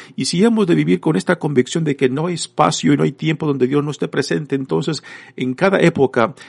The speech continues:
en cada momento, en cada vida, en cada situación, Dios nos llama para que respondamos a su iniciativa, para que respondamos a su llamado. Y este respon-, eh, responder a Dios, pues,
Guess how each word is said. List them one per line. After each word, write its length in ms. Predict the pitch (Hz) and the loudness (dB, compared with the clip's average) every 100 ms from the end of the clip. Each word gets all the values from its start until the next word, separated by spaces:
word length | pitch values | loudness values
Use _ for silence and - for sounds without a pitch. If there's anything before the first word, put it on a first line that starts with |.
| - | -14
en 120 | - | -10
cada 200 | 120 190 | -2 2
momento, 380 | 185 180 165 143 | 4 4 2 2
en 140 | 143 135 | 0 0
cada 240 | 170 170 | 2 2
vida, 400 | 170 170 143 135 - - _ | 2 2 2 0 -8 -20 _
en 140 | 127 135 | -6 -2
cada 220 | 180 185 | 0 0
situación, 800 | 185 165 135 - 170 185 143 110 - _ - | -4 -8 -6 -2 6 6 6 -6 -16 _ -20
Dios 540 | 120 139 160 170 165 | -12 -2 2 2 -2
nos 380 | - 135 127 120 | -8 0 2 2
llama 400 | - 170 131 98 - _ _ | 0 2 2 -2 -10 _ _
para 220 | - 123 120 | 0 0 2
que 220 | 135 127 | 2 0
respondamos 1040 | - - 139 - - 117 120 151 160 160 - | -2 -2 -2 -4 -8 -8 -6 -6 -6 -8 -6
a 120 | 135 | -6
su 260 | 131 - - | -6 -6 -8
iniciativa, 1080 | 151 147 139 135 127 123 110 - 98 131 110 - - - | -4 -4 0 0 -2 -2 -2 2 2 2 -2 -6 -18 -4
para 200 | 135 135 | -2 0
que 180 | 135 | 0
respondamos 840 | 135 135 - 123 123 139 156 160 - | 0 -2 -4 -4 0 0 0 -2 -4
a 100 | - | -8
su 200 | 123 131 | -8 -4
llamado. 540 | 123 113 127 127 90 - - - _ _ _ _ | -4 -2 0 0 0 -6 -20 -20 _ _ _ _
Y 300 | - 175 196 _ _ _ _ | -2 0 0 _ _ _ _
este 300 | - 147 - | 2 2 4
respon-, 520 | 139 139 - 139 151 - | 2 0 0 0 0 -4
eh, 200 | 135 - - | -4 -6 -8
responder 800 | 131 131 - 131 127 135 147 165 | -6 -4 4 4 4 2 2 0
a 100 | 147 | -4
Dios, 340 | 165 156 - | 0 0 -2
pues, 260 | - 135 135 | 0 0 0